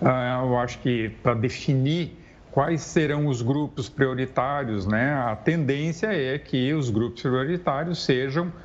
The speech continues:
os profissionais da saúde, os idosos, mas para a gente utilizar também a vacina nos idosos, nós temos que ter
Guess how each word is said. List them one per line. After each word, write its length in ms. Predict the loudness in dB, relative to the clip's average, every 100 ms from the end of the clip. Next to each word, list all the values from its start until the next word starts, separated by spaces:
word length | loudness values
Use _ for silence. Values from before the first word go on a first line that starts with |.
| -12 -2
os 300 | 0 0 -2
profissionais 560 | -4 -2 0 2 2
da 100 | 0
saúde, 720 | 0 2 2 2 0 -2 -4 -6 -12 0
os 220 | 2 2
idosos, 600 | 0 0 0 0 -2 -2
mas 200 | 0 0
para 400 | 0 0 2 -2 -10 -6
a 80 | 0
gente 480 | 2 2 2 2 2
utilizar 760 | 2 0 0 0 0 -2 -4 -4
também 340 | -2 0 0
a 60 | 2
vacina 420 | 0 0 2 2
nos 220 | 2 2
idosos, 440 | 0 0 -2 -2 -2
nós 200 | -2 0
temos 200 | -2 2
que 120 | 0
ter 520 | 2 0 0 -2 -10